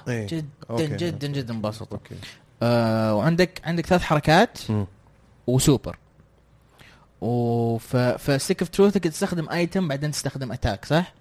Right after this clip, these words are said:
Speaker 1: مم.
Speaker 2: هنا لا، عندك حركه واحده بس، يا ايتم يا الاتاك حقك.
Speaker 1: مم.
Speaker 2: ف، وانت سوبر هيروز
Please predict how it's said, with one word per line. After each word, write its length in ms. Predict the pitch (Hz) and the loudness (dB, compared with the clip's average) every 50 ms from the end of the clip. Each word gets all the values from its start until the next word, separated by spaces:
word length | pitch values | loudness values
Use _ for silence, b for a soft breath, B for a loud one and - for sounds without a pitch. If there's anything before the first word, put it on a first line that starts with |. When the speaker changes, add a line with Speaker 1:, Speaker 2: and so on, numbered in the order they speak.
| _ | _
Speaker 1:
مم. 200 | 113 113 110 104 92 - | 0 0 2 0 0 0
Speaker 2:
هنا 100 | 156 160 | 0 2
لا، 220 | 160 165 135 - - - - | 2 2 2 0 -2 -8 -10
عندك 220 | 135 143 139 - | -10 -8 -8 -4
حركه 240 | - 156 147 127 120 | -2 -2 -2 -2 -2
واحده 200 | 117 104 107 107 | -4 -4 -6 -6
بس، 260 | 101 101 101 - - - - | -6 -6 -8 -10 -14 -10 -4
يا 240 | 135 151 147 117 - | -2 0 0 0 0
ايتم 340 | - 143 - - 156 139 | -2 -2 -4 -4 -4 -4
يا 200 | 131 123 120 117 | -4 -4 -4 -4
الاتاك 380 | 110 104 98 107 - 117 104 - | -4 -4 -6 -6 -6 -8 -8 -8
حقك. 320 | - 107 101 87 80 95 - - B B B B B - | -10 -12 -12 -12 -14 -16 -18 -20 B B B B B -4
Speaker 1:
مم. 180 | 117 110 107 | -2 -2 -2
Speaker 2:
ف، 200 | 104 - - - 123 120 117 113 113 113 113 110 110 107 107 104 98 82 | -4 -6 -4 -2 0 2 2 2 2 2 2 2 0 0 0 0 -2 -2
وانت 260 | 67 87 139 - - | -4 -6 -6 -4 -4
سوبر 260 | 139 - 156 143 147 | -2 -2 0 2 4
هيروز 380 | 143 143 135 127 127 135 135 | 4 4 6 6 4 4 2